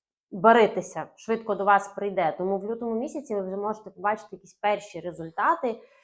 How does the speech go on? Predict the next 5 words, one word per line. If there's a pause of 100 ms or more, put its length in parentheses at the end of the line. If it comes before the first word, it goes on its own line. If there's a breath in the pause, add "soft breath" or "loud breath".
(200 loud breath)
позитивного
характеру.
Так?
Головне, (580 loud breath)
м,